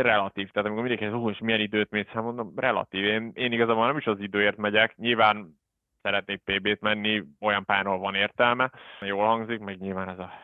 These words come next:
nyolc órán belül milyen jól hangzik. Jó, hát magyar még nem csináltam meg, azt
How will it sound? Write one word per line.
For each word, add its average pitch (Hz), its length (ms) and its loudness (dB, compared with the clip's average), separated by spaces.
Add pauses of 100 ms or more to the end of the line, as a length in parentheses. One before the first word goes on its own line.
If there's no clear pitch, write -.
nyolc 110 300 -14
órán 95 240 -10
belül 98 220 -4
milyen 101 180 0
jól 101 180 2
hangzik. 101 320 -2
Jó, 95 120 -2
hát 90 180 -4 (120)
magyar 98 340 -6
még 95 120 -10
nem 98 160 -4
csináltam 98 380 -10
meg, 95 100 -4
azt 95 140 -10